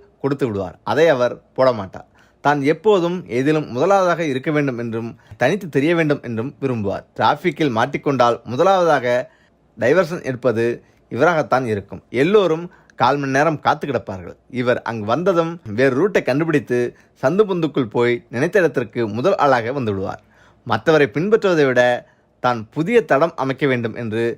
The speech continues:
தன்னை பலர் பின்பற்ற வேண்டும் என்று ஆசைப்படுவார். அதற்கான தகுதியும் துணிவும் திறமையும் இவரிடம் இருக்கும். மற்றவர்கள் ஒரு காரியம் செய்யலாம் என்று யோசித்து முடிவெடுப்பதற்குள் இவர் துணிந்து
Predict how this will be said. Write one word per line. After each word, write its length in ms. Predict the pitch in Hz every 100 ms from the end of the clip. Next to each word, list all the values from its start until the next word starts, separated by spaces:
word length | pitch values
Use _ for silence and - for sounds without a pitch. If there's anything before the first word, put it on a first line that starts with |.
| _ _ -
தன்னை 280 | 127 123 120
பலர் 340 | - 120 113 -
பின்பற்ற 360 | 156 214 233 170
வேண்டும் 280 | 147 135
என்று 280 | 123 113 113 110 - -
ஆசைப்படுவார். 600 | 127 127 107 95 95 - _ _ -
அதற்கான 460 | 113 143 170 190 214
தகுதியும் 540 | 214 151 175 156 139 107
துணிவும் 480 | - 143 151 127 120 - _ _ -
திறமையும் 460 | 151 190 185 143 131 -
இவரிடம் 420 | 120 127 117 120 113
இருக்கும். 360 | 107 - 95 - -
மற்றவர்கள் 520 | 113 117 160 147 135
ஒரு 200 | 127 117
காரியம் 400 | - 131 202 208
செய்யலாம் 360 | 156 151 151 147
என்று 200 | 127 117
யோசித்து 480 | 107 127 147 151 131 120 -
முடிவெடுப்பதற்குள் 800 | 127 185 170 - 131 110 117 104 - _ _ -
இவர் 280 | 131 120 -
துணிந்து 420 | 147 180 175 143